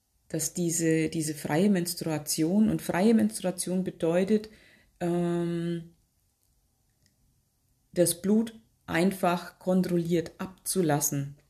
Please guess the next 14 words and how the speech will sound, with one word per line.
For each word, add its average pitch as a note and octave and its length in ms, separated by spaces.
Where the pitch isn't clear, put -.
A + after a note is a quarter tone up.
Also E3+ 640
weder F#3 560
Tampons A3 640
noch F#3+ 300
Binden A3 580
noch F3+ 380
Menstruationstassen F#3+ 1200
noch F3 160
sonst G#3 420
was, A3+ 360
sondern A3 720
wieder G#3 380
zu F3+ 160
begreifen F#3 880